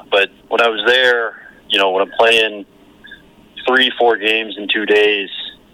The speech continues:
it's how do I show up every day when I have to be good to give the team a chance to win.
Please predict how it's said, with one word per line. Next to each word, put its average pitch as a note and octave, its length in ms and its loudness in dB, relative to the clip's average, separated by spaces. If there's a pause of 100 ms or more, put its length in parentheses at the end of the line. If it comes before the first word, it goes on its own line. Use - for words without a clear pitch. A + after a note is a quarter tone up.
(640)
it's - 120 -6
how A#2+ 160 4
do A#2+ 120 4
I A2+ 160 2 (340)
show F#2 360 2
up G#2+ 140 -4 (180)
every G#2 220 -2
day G2+ 420 0 (460)
when G2+ 160 0
I G2 60 2
have A2+ 220 2
to - 120 -16
be G#2+ 100 -6
good G2+ 360 -2 (720)
to - 80 -4
give - 160 0
the G#2 80 -10
team A2 180 -6
a G2 40 -4
chance G2+ 340 0
to G#2 80 0
win. F#2 340 -2